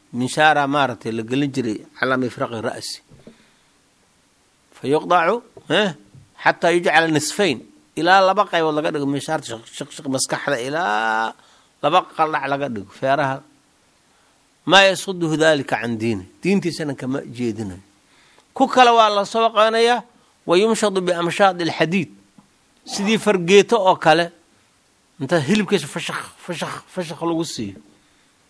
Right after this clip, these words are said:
Oo saas lagu dili jiray. Maa yasudduhu daalika can diini. Diintiisa kama maaragtay noqonayo. Maantana dadka waxaad arkaysaa wax yaroo dhibaato hadduu dareemo,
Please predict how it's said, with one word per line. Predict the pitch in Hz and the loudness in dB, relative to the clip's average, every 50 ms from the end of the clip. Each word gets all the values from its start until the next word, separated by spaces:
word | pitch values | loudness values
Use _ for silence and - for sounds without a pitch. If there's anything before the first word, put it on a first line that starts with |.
| _ _ _ _ _ - - | _ _ _ _ _ -6 -4
Oo | 139 127 | -2 0
saas | - - 190 170 - - | 4 4 4 4 4 0
lagu | 160 147 139 139 | -4 -2 -2 -2
dili | 131 143 147 131 101 | -2 -2 -2 -2 -4
jiray. | - - 104 101 98 - _ _ - | -6 -10 -12 -12 -12 -18 _ _ -8
Maa | - 107 117 123 | -2 2 2 2
yasudduhu | 123 120 - 143 139 156 151 135 131 | 2 0 -4 -6 -4 -4 -4 -4 -2
daalika | 147 156 160 160 147 - 160 139 | 0 0 -2 -2 -4 -6 -8 -6
can | 139 151 147 | -6 -8 -8
diini. | 143 165 165 147 113 - _ _ _ _ _ _ _ _ _ _ _ _ - | -6 -8 -8 -8 -10 -14 _ _ _ _ _ _ _ _ _ _ _ _ -4
Diintiisa | - 151 170 151 156 139 - - 156 | -2 -2 -2 -2 -6 -10 -10 -10 -10
kama | - 127 135 135 | -8 -8 -6 -4
maaragtay | 131 131 127 123 117 113 104 _ _ _ _ _ _ _ _ _ - - | -4 -4 -4 -4 -6 -8 -14 _ _ _ _ _ _ _ _ _ -16 -14
noqonayo. | 110 107 - 127 127 110 90 85 87 _ _ _ _ _ _ _ _ _ _ _ _ _ _ _ _ _ _ _ - - | -12 -8 -4 -4 -4 -4 -6 -14 -20 _ _ _ _ _ _ _ _ _ _ _ _ _ _ _ _ _ _ _ -2 4
Maantana | 180 233 247 240 - 196 202 | 6 6 6 6 4 2 2
dadka | 220 220 - - 208 | 2 -2 0 -2 0
waxaad | 175 131 160 190 214 | 0 2 2 2 2
arkaysaa | 214 - - 196 156 - 180 185 | 2 0 -2 -4 -2 0 0 2
wax | 214 - - - | 2 2 2 2
yaroo | 202 202 180 175 | 2 2 2 0
dhibaato | 175 175 175 170 160 165 - 190 | 2 2 4 4 4 2 0 -2
hadduu | 170 160 160 180 175 | -2 0 0 0 -2
dareemo, | 160 147 156 151 156 156 160 165 | 0 0 0 0 0 0 -2 -4